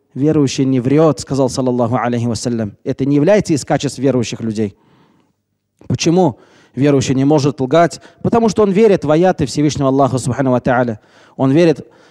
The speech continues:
в ха-, э, в слова посланника Аллаха, саллаллаху алейхи вассалям,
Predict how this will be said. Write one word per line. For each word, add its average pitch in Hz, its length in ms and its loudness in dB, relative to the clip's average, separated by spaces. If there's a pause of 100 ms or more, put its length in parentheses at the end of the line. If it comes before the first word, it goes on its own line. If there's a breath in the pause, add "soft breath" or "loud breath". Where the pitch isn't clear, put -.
(200 soft breath)
в - 140 -12
ха-, 143 140 -2
э, 135 340 2
в - 20 0
слова 143 400 0
посланника 147 480 0
Аллаха, 139 260 0
саллаллаху 139 460 0
алейхи 131 280 -2
вассалям, 127 500 -2